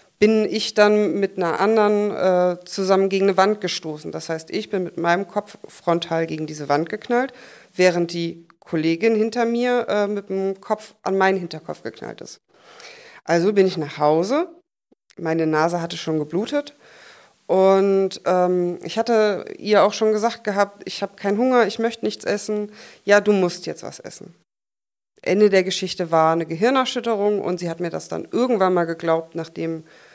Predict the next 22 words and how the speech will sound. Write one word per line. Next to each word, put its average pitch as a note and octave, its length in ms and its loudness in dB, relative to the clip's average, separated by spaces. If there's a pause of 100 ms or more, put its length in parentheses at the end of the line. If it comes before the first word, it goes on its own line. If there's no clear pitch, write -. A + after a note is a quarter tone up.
(160)
das E3+ 160 -4
Essen G#3+ 300 4
dann F#3+ 180 4
doch G#3+ 300 4
nicht G#3+ 240 0
drinne A3+ 240 2
bleiben F#3+ 400 4
wollte. F#3 720 4
Und, E3 560 -2
äh, D#3+ 280 -4 (440)
aber F3 180 4
ihre D#3+ 380 0
Aussage G3 560 0
war, A3+ 300 4
ich - 160 -6
hab - 180 -4
gekifft - 520 -4
und, A3+ 500 0
äh, G#3 540 0
hätte G#3+ 200 -4
mich G#3 160 -6
geschlagen. - 440 -8